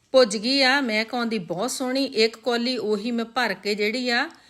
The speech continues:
ਇੱਕੋ ਨਾਪ ਉਹੀ ਕੌਲੀ ਬੇਸਣ ਦੀ ਲਈ ਆ। ਬੇਸਣ ਨੂੰ ਆਪਾਂ ਛਾਣ ਲਿਆ ਆ, ਪਲੇਟ 'ਚ ਮੈਂ ਤਾਂ ਪਾਇਆ ਸੀ, ਛਾਣਿਆ। ਤੇ ਇਹਨੂੰ ਏਦਾਂ ਮਿਕਸ ਕਰਦੇ ਆ।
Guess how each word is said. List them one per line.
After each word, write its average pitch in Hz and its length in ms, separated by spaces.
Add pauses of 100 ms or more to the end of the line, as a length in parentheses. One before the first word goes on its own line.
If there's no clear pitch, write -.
(240)
ਇੱਕੋ 240 340
ਨਾਪ 185 480
ਉਹੀ 214 220
ਕੌਲੀ 220 320
ਬੇਸਣ 190 420
ਦੀ 254 140
ਲਈ 240 220
ਆ। 254 80
ਬੇਸਣ 208 380
ਨੂੰ 202 100
ਆਪਾਂ 185 200
ਛਾਣ 180 400
ਲਿਆ 254 380
ਆ, 269 40
ਪਲੇਟ 208 320
'ਚ 196 80
ਮੈਂ 202 140
ਤਾਂ 190 220
ਪਾਇਆ 233 260
ਸੀ, 294 180
ਛਾਣਿਆ। 180 560 (1500)
ਤੇ 226 260
ਇਹਨੂੰ 254 420
ਏਦਾਂ 254 220
ਮਿਕਸ 233 320
ਕਰਦੇ 196 420
ਆ। 339 120